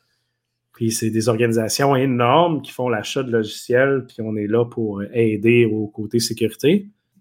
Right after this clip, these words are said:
Puis l'envergure de tout ça, il y a, avant qu'on ait été invité, il y avait zéro, zéro, mais zéro mention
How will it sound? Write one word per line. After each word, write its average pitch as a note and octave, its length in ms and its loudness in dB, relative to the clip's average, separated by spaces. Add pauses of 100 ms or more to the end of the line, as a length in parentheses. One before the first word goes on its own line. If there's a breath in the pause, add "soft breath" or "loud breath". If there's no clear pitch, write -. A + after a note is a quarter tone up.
(120)
Puis A2 200 -8
l'envergure C#3 1300 0
de A2 160 -2
tout G#2+ 60 -8
ça, E3 580 -4 (680)
il A2+ 140 -16
y A#2 60 2
a, A#2 400 0 (280)
avant B2 400 0
qu'on A2+ 480 -8
ait A#2 200 -2
été C3+ 240 -4
invité, A#2 300 -8
il F3 60 -6
y B2+ 80 -4
avait A#2 160 -4
zéro, C3+ 560 0
zéro, C3+ 400 0
mais A2+ 140 -2
zéro C#3 340 2
mention C3 680 0